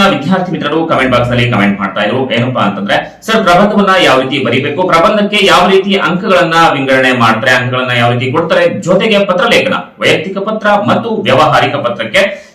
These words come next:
ಯಾವ ರೀತಿಯಾಗಿ ಬರೆದ್ರೆ ನಿಮ್ಗೆ ಮಾರ್ಕ್ಸ್ ಕೊಡ್ತಾರೆ, ಅಂದ್ರೆ ವಿದ್ಯಾರ್ಥಿಗಳಿಗೆ ಮಾರ್ಕ್ಸ್ ಕೊಡ್ತಾರೆ ಅನ್ನುವಂಥದ್ದನ್ನ ತಿಳಿಸ್ಕೊಡ್ತೀನಿ. ಜೊತೆಗೆ ಗಾದೆಗಳನ್ನ ಯಾವ ರೀತಿಯಾಗಿ ಬರೀಬೇಕು ಅನ್ನೋದು ಕೂಡ ಈ ಒಂದು ವಿಡಿಯೋದಲ್ಲಿ ನಾನು ನಿಮ್ಗೆ ತಿಳಿಸ್ಕೊಡ್ತೀನಿ. ಹಾಗೆ ಯಾವ ರೀತಿಯಾಗಿ ನಿಮ್ಗೆ ಮಾರ್ಕ್ಸ್ ನ ಅಲರ್ಟ್ ಮಾಡ್ತಾರೆ, ಅಂಕಗಳಿಗೆ, ಅಂಕಗಳನ್ನ ಯಾವ ರೀತಿ ಕೊಡ್ತಾರೆ ಅನ್ನೋದನ್ನು ಕೂಡ ತಿಳಿಸ್ಕೊಡ್ತೀನಿ. ಜೊತೆಗೆ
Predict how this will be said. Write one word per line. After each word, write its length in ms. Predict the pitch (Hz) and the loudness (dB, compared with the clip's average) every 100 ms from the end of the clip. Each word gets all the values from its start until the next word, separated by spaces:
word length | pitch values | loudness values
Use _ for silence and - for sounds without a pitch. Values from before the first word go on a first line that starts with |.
| 147 | 0
ಯಾವ 300 | 185 - 262 | 2 4 2
ರೀತಿಯಾಗಿ 440 | - 220 208 202 | 0 2 2 2
ಬರೆದ್ರೆ 280 | 156 175 175 | 2 2 2
ನಿಮ್ಗೆ 320 | 170 160 185 | 0 0 0
ಮಾರ್ಕ್ಸ್ 380 | 139 143 147 - | 2 2 0 -4
ಕೊಡ್ತಾರೆ, 300 | 135 120 117 | -4 0 0
ಅಂದ್ರೆ 240 | 120 107 | 2 0
ವಿದ್ಯಾರ್ಥಿಗಳಿಗೆ 640 | 107 135 151 165 151 139 | -2 -4 -2 -2 -4 -4
ಮಾರ್ಕ್ಸ್ 300 | 135 123 120 | 0 0 -2
ಕೊಡ್ತಾರೆ 260 | - 117 117 | -6 -2 2
ಅನ್ನುವಂಥದ್ದನ್ನ 420 | 117 117 120 117 | 2 0 -2 -4
ತಿಳಿಸ್ಕೊಡ್ತೀನಿ. 680 | 123 131 127 123 170 - - - | -6 -8 -8 -6 -6 -8 -12 -2
ಜೊತೆಗೆ 300 | 202 262 - | 2 4 4
ಗಾದೆಗಳನ್ನ 640 | 156 151 226 247 214 196 190 | 4 4 4 4 4 2 2
ಯಾವ 120 | 160 156 | 2 0
ರೀತಿಯಾಗಿ 460 | 156 170 147 151 | -2 -2 -2 0
ಬರೀಬೇಕು 640 | 135 190 196 170 160 151 | 0 2 4 2 0 -2
ಅನ್ನೋದು 360 | - 135 131 127 | 0 -2 -2 -4
ಕೂಡ 120 | 139 151 185 | -2 -2 -2
ಈ 80 | 202 | -2
ಒಂದು 280 | 175 147 139 | -2 -2 -2
ವಿಡಿಯೋದಲ್ಲಿ 340 | 131 123 123 | 0 0 -2
ನಾನು 140 | 120 | 0
ನಿಮ್ಗೆ 240 | 117 117 123 | 0 0 -2
ತಿಳಿಸ್ಕೊಡ್ತೀನಿ. 880 | 139 131 107 101 156 214 233 - _ | -6 -8 -8 -8 -4 -4 -6 -18 _
ಹಾಗೆ 540 | 214 240 220 240 - - _ _ - | 0 2 0 -2 -10 -20 _ _ -8
ಯಾವ 300 | 156 240 269 269 | 2 4 4 2
ರೀತಿಯಾಗಿ 340 | 233 233 208 | 2 0 2
ನಿಮ್ಗೆ 480 | 196 190 220 - - 151 | 0 0 -2 -2 -4 0
ಮಾರ್ಕ್ಸ್ 300 | 170 190 - | 2 2 2
ನ 40 | |
ಅಲರ್ಟ್ 340 | 226 151 151 151 | 2 4 2 2
ಮಾಡ್ತಾರೆ, 760 | 127 - - 92 92 - - - | 0 0 0 -4 -6 -12 -8 -2
ಅಂಕಗಳಿಗೆ, 560 | 214 226 233 226 240 | 0 2 2 2 2
ಅಂಕಗಳನ್ನ 480 | 247 180 185 226 220 | 2 2 2 2 2
ಯಾವ 260 | 214 156 165 | 2 2 2
ರೀತಿ 140 | 196 | 0
ಕೊಡ್ತಾರೆ 280 | 147 - 143 | -2 0 -2
ಅನ್ನೋದನ್ನು 320 | 135 123 120 | -2 -4 -4
ಕೂಡ 100 | 202 | -2
ತಿಳಿಸ್ಕೊಡ್ತೀನಿ. 540 | 208 131 123 117 190 | -2 -2 -4 -6 -2
ಜೊತೆಗೆ 320 | 202 233 - | 0 2 2